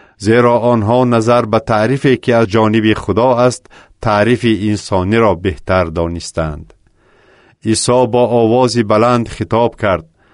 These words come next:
هر کی به من ایمان آورد، نه به من، بلکه به کسی که مرا فرستاده است ایمان می آورد. هر کی مرا می بیند، آن کسی را می بیند که مرا فرستاده است.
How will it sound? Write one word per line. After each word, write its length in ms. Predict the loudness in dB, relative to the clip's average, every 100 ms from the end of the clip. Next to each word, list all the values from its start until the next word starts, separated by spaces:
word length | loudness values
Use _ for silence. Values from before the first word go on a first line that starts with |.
| _ _ -6
هر 320 | 0 0 -2
کی 220 | -2 0
به 160 | 2 2
من 340 | 2 0 -2
ایمان 460 | 0 0 2 0 0
آورد، 600 | 0 0 2 2 2 0
نه 260 | -2 0 0
به 140 | 0
من، 380 | 0 0 -2 -8 -14 _ _ _ _ -2
بلکه 380 | 0 0 -2
به 200 | -2 -2 -2
کسی 320 | -2 0 0
که 180 | 0 0
مرا 360 | 2 2 2 0
فرستاده 680 | -2 -2 -2 -2 -2 2
است 300 | 2 0 -4 -6
ایمان 340 | -2 0 -2
می 200 | -2 -2
آورد. 520 | -2 -2 -2 -4 -6 -12 _ _ _ _ _ -20 -20 -6
هر 280 | 0 0 0
کی 200 | 0 0
مرا 380 | 2 2 2
می 200 | 2 2
بیند، 420 | 0 -2 0 -2 -2
آن 220 | -2 -2
کسی 380 | -2 -4 0 0
را 180 | 2 2
می 160 | 2
بیند 340 | 0 0 0 0
که 140 | -2
مرا 380 | 0 0 2 0
فرستاده 640 | -2 -6 -8 -4 -4 -2 -2
است. 360 | -4 -8 -18